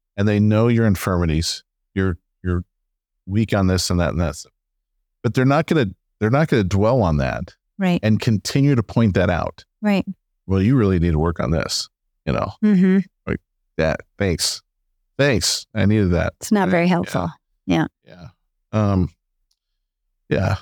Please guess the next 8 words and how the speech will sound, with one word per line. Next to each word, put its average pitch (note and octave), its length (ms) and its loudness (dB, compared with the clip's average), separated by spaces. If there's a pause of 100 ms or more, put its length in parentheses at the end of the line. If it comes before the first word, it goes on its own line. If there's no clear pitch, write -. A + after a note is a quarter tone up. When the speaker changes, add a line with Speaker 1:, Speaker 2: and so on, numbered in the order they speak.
(460)
Speaker 1:
it's A#2+ 180 -2
not. B2+ 240 2 (680)
But D3 140 2
instead, B2+ 760 0 (580)
they're A#2+ 120 2
rejoicing B2+ 720 2
over G#2+ 220 2
the, F#2+ 240 0